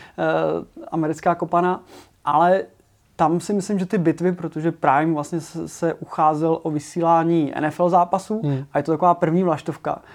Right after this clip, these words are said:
Speaker 1: Takže zatímco to produkování filmu, seriálu bude furt tak nějak jako na stejno, tak nabízet tenhle ten obsah, eh, může být jako dramaticky konkurenční rozdíl. Třeba jako,
Speaker 2: Hmm.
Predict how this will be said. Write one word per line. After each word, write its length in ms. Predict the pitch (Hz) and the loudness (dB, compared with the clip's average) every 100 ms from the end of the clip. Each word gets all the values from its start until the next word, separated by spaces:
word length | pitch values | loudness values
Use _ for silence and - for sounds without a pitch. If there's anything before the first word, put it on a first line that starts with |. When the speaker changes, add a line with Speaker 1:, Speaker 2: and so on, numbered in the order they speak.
| - | -12
Speaker 1:
Takže 220 | 151 165 | -2 2
zatímco 440 | 165 - 180 190 | 2 2 -2 0
to 100 | 185 | -2
produkování 760 | 196 160 160 165 190 185 190 202 | 0 2 0 2 4 4 4 0
filmu, 400 | - 165 170 202 | 0 2 2 2
seriálu 480 | 185 135 156 170 180 | 0 0 4 4 2
bude 180 | 160 160 | 0 -2
furt 200 | - 151 | -4 -8
tak 180 | 165 | -6
nějak 200 | 175 165 | -4 -4
jako 220 | 160 175 175 | -4 -4 -2
na 100 | 123 | -4
stejno, 500 | - 151 143 151 202 - - | -4 -4 -2 -4 -8 -20 -16
tak 160 | - 143 | -10 -4
nabízet 400 | 147 143 165 185 | -2 0 0 -2
tenhle 220 | 165 170 | 0 -2
ten 160 | 170 185 | 0 -2
obsah, 540 | 160 - - 185 185 - - - - | -2 -6 2 2 2 -8 -20 -18 -2
eh, 40 | 180 196 220 | 0 0 -2
může 360 | 208 170 156 170 | -2 -2 0 0
být 160 | 175 | -2
jako 180 | 170 175 | -4 -2
dramaticky 840 | 175 165 160 170 165 - 180 175 - _ _ - | -2 -2 -2 -4 -6 -2 0 0 -2 _ _ -12
konkurenční 680 | - 180 185 202 185 180 202 | 0 4 4 4 2 0 -2
rozdíl. 340 | 202 185 - - | 0 0 -4 -12
Třeba 220 | - 139 | -8 -6
jako, 180 | 127 143 | -2 -2
Speaker 2:
Hmm. 100 | 110 | -4